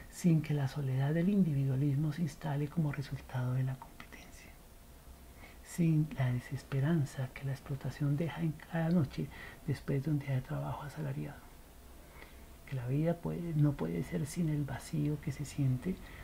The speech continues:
con una independencia que nos hace temer del otro que nos tiende la mano, sin el sinsabor que deja una autonomía que nos aleja de la vida común para encerrarnos en los logros privados, sin el agotamiento de una existencia en la que todo se media y tranza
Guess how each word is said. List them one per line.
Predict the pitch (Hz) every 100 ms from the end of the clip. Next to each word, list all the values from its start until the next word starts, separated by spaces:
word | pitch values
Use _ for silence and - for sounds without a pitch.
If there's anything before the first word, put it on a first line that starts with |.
| - -
con | 147
una | 131 131 135
independencia | 147 165 151 127 127 123 -
que | 165
nos | 156 135
hace | 131 151
temer | 151 147 131 131
del | 135 143
otro | 139 143
que | -
nos | 156 131 -
tiende | 147 127 131
la | 131
mano, | 135 - - - - - - - - - - - -
sin | 131
el | 123
sinsabor | - 131 - 120 131 139
que | - 151
deja | 143 131
una | 156 139
autonomía | 135 - 143 123 127 131 139 -
que | 151
nos | 143 139
aleja | 135 143 160
de | 160
la | 156
vida | 131 131 147
común | 131 123 160 165 165 - - -
para | - 139
encerrarnos | 139 131 127 131 135 143 139
en | 156
los | 139
logros | 123 123 120 120
privados, | - - 123 117 - - - - - - - - - -
sin | - 147
el | 127
agotamiento | 120 120 123 120 127 131 123 143
de | 139
una | 139
existencia | 135 - 143 - 131 123 135
en | 127
la | 135
que | -
todo | - 123 123
se | 120 143
media | 127 127 127 131
y |
tranza | 131 135 123 120 131